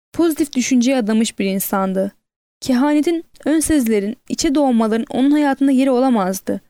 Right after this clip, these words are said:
Ama adamı galiba tanımıştı. Bu oydu. Yüreği deli gibi çarpmaya başladı. Odanın ısısıyla hafif buğulanmış camını çılgın gibi silmeye başladı.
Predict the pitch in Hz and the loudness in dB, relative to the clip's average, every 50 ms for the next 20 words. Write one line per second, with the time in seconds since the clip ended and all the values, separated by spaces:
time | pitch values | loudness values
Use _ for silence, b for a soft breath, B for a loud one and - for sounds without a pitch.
0 | _ _ _ _ _ _ _ - 262 277 302 294 294 240 320 320 311 269 277 285 | _ _ _ _ _ _ _ -2 0 0 2 0 0 0 2 2 2 2 2 2
1 | 311 302 294 311 302 294 - 285 262 262 277 302 285 - - - 226 208 208 _ | 0 2 0 0 0 0 0 0 0 2 2 2 0 -2 -4 -6 -6 -6 -6 _
2 | _ _ _ _ _ _ _ _ - 311 - - 262 302 339 359 311 240 214 208 | _ _ _ _ _ _ _ _ -4 -4 -2 0 2 2 2 2 2 2 0 -2
3 | 202 214 _ _ _ _ _ _ _ _ _ - 262 294 277 320 320 330 349 - | -2 -4 _ _ _ _ _ _ _ _ _ 0 0 2 2 2 2 2 0 -2
4 | _ _ _ - 285 330 339 330 311 285 294 - - 226 233 226 - - 226 226 | _ _ _ -2 0 2 2 2 2 2 0 0 0 -2 -2 -2 0 -2 0 0
5 | 214 196 196 190 190 - - 214 202 196 202 208 - _ _ _ _ _ _ _ | 0 0 0 -2 -2 -4 -4 -4 -4 -4 -6 -10 -10 _ _ _ _ _ _ _
6 | _ - 262 226 269 302 339 320 330 - - 269 - - 339 320 311 269 240 294 | _ -2 0 2 2 2 0 0 -2 -2 -2 -2 0 0 0 2 2 2 2 0
7 | 277 262 - 262 262 254 254 247 247 247 262 269 - - 254 226 202 190 196 220 | 0 0 0 2 2 2 2 2 2 2 2 2 0 0 -2 -2 -2 -2 -2 -2
8 | 269 285 - _ _ _ _ - - - 269 262 247 330 311 277 262 240 254 - | -4 -4 -6 _ _ _ _ -6 -2 0 0 2 2 4 4 4 4 2 2 0
9 | - 247 214 202 214 214 214 202 196 190 190 - - 196 180 185 196 196 | 0 0 0 0 0 0 2 2 0 0 -2 -2 -4 -4 -4 -4 -6 -6